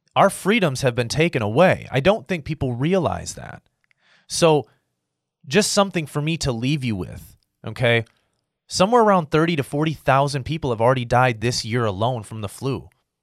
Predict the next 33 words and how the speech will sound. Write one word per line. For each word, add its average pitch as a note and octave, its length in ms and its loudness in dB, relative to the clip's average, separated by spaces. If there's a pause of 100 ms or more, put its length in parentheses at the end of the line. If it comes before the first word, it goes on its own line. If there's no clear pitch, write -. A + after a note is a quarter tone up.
(600)
okay? A#2+ 340 0 (840)
I D#3 140 2
understand D#3+ 800 -2 (500)
that C3+ 220 2
New C3 120 -6
York C3 440 2
is A#2 220 -4 (440)
all C#3+ 180 4
these C3+ 200 -4
cases, - 640 -4 (360)
but B2+ 120 -2
let's F#3+ 200 0
look A3 160 0
at G#3 80 -4
the E3+ 80 0
real E3+ 240 2
research C#3 520 -4
here. F#2 140 -10
New E3+ 140 -2
York F3+ 360 2
added C#3+ 260 2
thirty-seven D#3+ 540 0
hundred C3+ 280 -4
people D3+ 280 -4
to - 120 -12
the A#2 100 -4
death C#3 360 2
list F#2+ 340 -6 (300)
that C3 200 -2
didn't G3+ 340 -2
even E3+ 300 -2
test - 320 -2
positive D3 600 -2